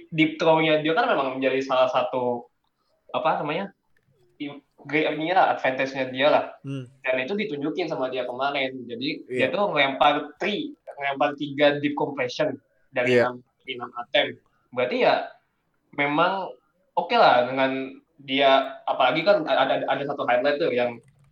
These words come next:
Speaker 1: dia snap dengan satu tangan, terus dua edge rusher-nya Saints tuh langsung lari ngejar dia, dan dia ngelempar langsung ke, langsung dapet sama Keenan Allen. Emang, emang ya,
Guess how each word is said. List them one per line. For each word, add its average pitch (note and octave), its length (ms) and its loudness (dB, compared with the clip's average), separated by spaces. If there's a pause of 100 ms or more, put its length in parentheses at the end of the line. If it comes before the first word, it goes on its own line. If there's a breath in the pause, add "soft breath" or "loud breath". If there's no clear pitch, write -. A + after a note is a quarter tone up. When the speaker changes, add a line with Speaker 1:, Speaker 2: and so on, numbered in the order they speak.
Speaker 1:
dia B2 340 2
snap D3 460 0
dengan A#2+ 280 -4
satu A#2+ 200 -12
tangan, C#3 440 0
terus C3+ 360 -4
dua B2 560 4 (120)
edge B2 200 -6
rusher-nya B2 420 -4
Saints B2 320 -6
tuh B2+ 140 -6
langsung B2 200 -8
lari A#2+ 280 -2
ngejar B2 480 -2 (160)
dia, C3 320 4 (400)
dan B2 120 2
dia C3+ 120 4
ngelempar C#3+ 480 2 (320)
langsung B2 240 -8
ke, C3 80 -2 (100)
langsung B2+ 300 -10
dapet B2 160 -2
sama B2+ 240 -8
Keenan A#2+ 240 -6
Allen. C#3 320 0 (640)
Emang, B2 320 -6 (180)
emang B2+ 240 -8
ya, B2+ 220 -2